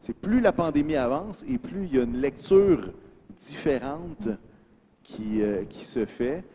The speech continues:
Speaker 1: Puis, à quelque part, c'est de dire, cette réalité-là, je pense que peut-être qu'une prière pour avoir une bonne santé mentale, euh, je sais pas si t'es d'accord avec ça, c'est, Seigneur, révèle-moi quelle est la vraie réalité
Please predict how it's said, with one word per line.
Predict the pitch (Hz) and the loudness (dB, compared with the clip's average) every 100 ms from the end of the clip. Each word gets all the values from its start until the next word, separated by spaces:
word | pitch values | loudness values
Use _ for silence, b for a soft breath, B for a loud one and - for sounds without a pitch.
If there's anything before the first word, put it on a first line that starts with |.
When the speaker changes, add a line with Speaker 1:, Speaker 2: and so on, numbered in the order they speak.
| B B B - | B B B -14
Speaker 1:
Puis, | - 123 - | -10 -8 -6
à | 127 | -6
quelque | 123 127 | -6 -4
part, | 170 190 | -2 -2
c'est | 139 | -4
de | 107 131 | -2 -2
dire, | 139 - | -2 -8
cette | - 117 | -10 -10
réalité-là, | - 139 139 135 127 135 120 127 147 - - | -6 -2 -2 -2 -4 -2 0 0 -2 -12 -18
je | - | -8
pense | 277 | -6
que | - 160 - B B B - | 0 0 0 B B B -14
peut-être | - 320 - | -6 -6 -4
qu'une | 151 | -6
prière | - - 131 143 180 | -6 -6 -2 0 -2
pour | - 123 120 | -2 -2 0
avoir | 120 131 | 2 0
une | 117 | 0
bonne | 117 151 | -2 -2
santé | 147 120 135 | -4 -6 -4
mentale, | 127 110 147 185 156 110 - | -4 -4 -4 -6 -4 -6 -6
euh, | 131 101 | -10 -10
je | - | -10
sais | 123 | -10
pas | - | -8
si | 196 | -8
t'es | - | -4
d'accord | 120 110 135 | -2 0 2
avec | 110 - | 2 0
ça, | 180 185 B B | -6 -6 B B
c'est, | - - | -12 -12
Seigneur, | - 156 202 277 - - _ _ - - | -6 -6 -6 -8 -10 -14 _ _ -18 -10
révèle-moi | 180 143 165 113 | -4 -2 -4 -4
quelle | 135 135 | -4 -2
est | |
la | 151 104 | -2 -4
vraie | 87 - - 175 | -6 -10 -8 -8
réalité | 120 101 104 - - | -6 -6 -6 -10 -12